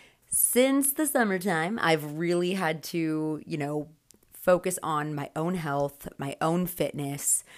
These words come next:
taking care of my family and my home, and really refocusing on myself. Because when you're in this industry,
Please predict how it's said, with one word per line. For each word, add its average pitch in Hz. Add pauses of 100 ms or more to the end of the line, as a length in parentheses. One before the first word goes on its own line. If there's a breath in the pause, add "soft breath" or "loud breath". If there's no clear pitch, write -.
(320 loud breath)
taking 180
care 170
of 147
my -
family 160
and 143
my 123
home, 151 (140)
and 139 (480 loud breath)
really 190
refocusing 156
on 139 (380)
myself. -
Because 170
when 165
you're 175
in 285
this 349
industry, 156